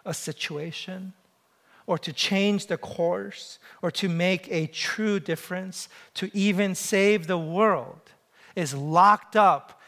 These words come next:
in the idea of sacrifice. That if you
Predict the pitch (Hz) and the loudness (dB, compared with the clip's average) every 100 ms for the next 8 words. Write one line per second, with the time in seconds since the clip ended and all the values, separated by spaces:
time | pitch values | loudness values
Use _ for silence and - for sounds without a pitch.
0 | - 190 165 170 165 123 - 190 175 139 | -8 -2 2 2 0 -4 -2 2 2 0
1 | 131 143 - - 147 151 147 135 _ - | -2 -8 -14 -8 -2 0 0 -6 _ -14
2 | - 151 139 131 - 139 - - - - | -6 -6 -6 -12 -12 -14 -16 -20 -20 -20
3 | _ _ _ _ _ _ _ _ _ _ | _ _ _ _ _ _ _ _ _ _
4 | _ _ _ - - - - 202 190 185 | _ _ _ -20 -20 -20 0 2 4 2
5 | - 202 262 240 143 - | 2 6 8 6 2 -4